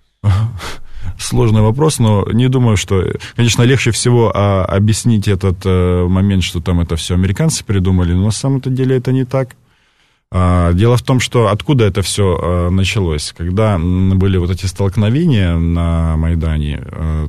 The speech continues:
то все прекрасно понимают, что на тот момент за Виктором Фёдоровичем, нашим беглым бывшим президентом, стояло российское г-, государство, и от-, именно оттуда пошли вот такие вот настроения. Дело в том, что,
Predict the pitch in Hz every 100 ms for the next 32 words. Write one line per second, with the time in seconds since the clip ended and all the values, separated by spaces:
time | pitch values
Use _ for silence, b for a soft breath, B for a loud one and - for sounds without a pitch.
0 | - 95 92 90 85 80 - 80 98 95
1 | 92 92 98 107 156 135 - - 90 87
2 | 85 78 87 98 90 92 117 139 95 87
3 | 82 82 80 82 80 - 85 95 117 107
4 | 90 - 80 80 82 - 90 85 80 80
5 | 78 - b b _ 95 92 - 80 85
6 | 87 87 82 76 73 78 - 92 117 117
7 | 120 - - 113 107 104 107 - 110 117
8 | 120 - 85 85 82 - - _ _ -
9 | 101 95 87 85 - 117 92 92 - 95
10 | 95 85 82 - 90 87 80 78 82 -
11 | 87 82 80 73 73 B B - 113 123
12 | 139 123 120